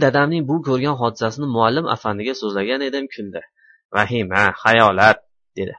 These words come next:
"Chindan ham vahima, vahmmi? Vahm bo'lsa, kishida qanday voqea bo'ladi?" deb so'ragan edim, afandim, "Kelasi juma bolalar o'rtasida bu to'g'risida ma'lumot beraman. Sen ham shu majlisda hozir bo'lsang,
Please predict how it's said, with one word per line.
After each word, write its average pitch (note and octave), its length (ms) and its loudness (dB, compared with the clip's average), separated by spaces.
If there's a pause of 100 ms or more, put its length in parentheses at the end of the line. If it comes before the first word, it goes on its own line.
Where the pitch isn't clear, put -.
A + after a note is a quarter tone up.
(360)
"Chindan F#3+ 320 4
ham E3+ 240 4
vahima, C#3 420 4 (220)
vahmmi? C3+ 540 2 (140)
Vahm D#3 320 2 (200)
bo'lsa, D3 500 0
kishida D#3 340 -4
qanday F3+ 340 2
voqea C3 320 6
bo'ladi?" A2+ 360 2
deb A2+ 140 0
so'ragan B2 400 -2
edim, D3+ 320 0
afandim, A#2 440 0 (640)
"Kelasi C#3+ 420 4
juma D3+ 260 0 (120)
bolalar C#3+ 400 6
o'rtasida C3+ 420 0
bu C#3 140 -4
to'g'risida B2 400 0
ma'lumot G#2 500 2
beraman. F#2 360 -4 (300)
Sen F3+ 260 2
ham E3 220 6
shu F3 160 -6
majlisda B2+ 440 0
hozir A2+ 320 -2
bo'lsang, A2 420 -2